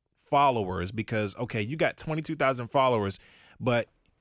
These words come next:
I can look at a post that's been up for, let's say, a few weeks or, or a couple of, like, a year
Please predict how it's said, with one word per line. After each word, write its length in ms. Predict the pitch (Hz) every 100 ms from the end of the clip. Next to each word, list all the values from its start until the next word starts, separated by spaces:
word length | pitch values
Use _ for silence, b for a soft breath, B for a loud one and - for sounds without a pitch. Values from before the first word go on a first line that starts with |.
| _ _ _ _
I 140 | 147 185
can 200 | 202 170
look 160 | 170
at 120 | 175
a 40 | 139
post 380 | - 180 160 -
that's 220 | 151 143
been 200 | 147 175
up 140 | 170
for, 460 | - 156 147 143 135
let's 220 | 139 135
say, 180 | - 135
a 100 | 123
few 220 | - 139
weeks 320 | 120 117 -
or, 180 | 107 101 -
or 320 | 104 98 90
a 100 | 107
couple 300 | - 117 110
of, 140 | 98 80
like, 160 | 107
a 60 | 110
year 440 | 98 120 120 76